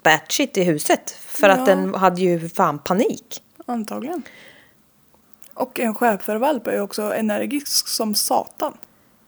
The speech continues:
Speaker 1: German Shepherd, är det schäfer?
Speaker 2: Ja.
Speaker 1: Jaha. <laughs> Jag trodde det var en sån irriterad liten hund.
Speaker 2: Nej, nej, det är schäfer.
Speaker 1: Åh, nej men åh.
Speaker 2: Vart det värre då?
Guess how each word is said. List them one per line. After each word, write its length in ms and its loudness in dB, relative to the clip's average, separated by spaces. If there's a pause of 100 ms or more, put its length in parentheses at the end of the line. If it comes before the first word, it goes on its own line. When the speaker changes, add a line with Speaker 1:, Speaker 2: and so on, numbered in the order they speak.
(520)
Speaker 1:
German 460 4
Shepherd, 580 -2
är 160 4
det 100 0
schäfer? 360 -6 (340)
Speaker 2:
Ja. 260 -10 (200)
Speaker 1:
Jaha. 260 2
<laughs> 140 2 (1700)
Jag 160 2
trodde 200 4
det 60 2
var 100 -2
en 80 -4
sån 220 -8
irriterad 580 -8
liten 280 -4
hund. 260 -8
Speaker 2:
Nej, 380 -6
nej, 220 -8 (100)
det 120 -8
är 60 -8
schäfer. 240 -12 (100)
Speaker 1:
Åh, 560 6
nej 200 0
men 120 -4
åh. 460 2 (120)
Speaker 2:
Vart 200 0
det 60 0
värre 320 10
då? 240 12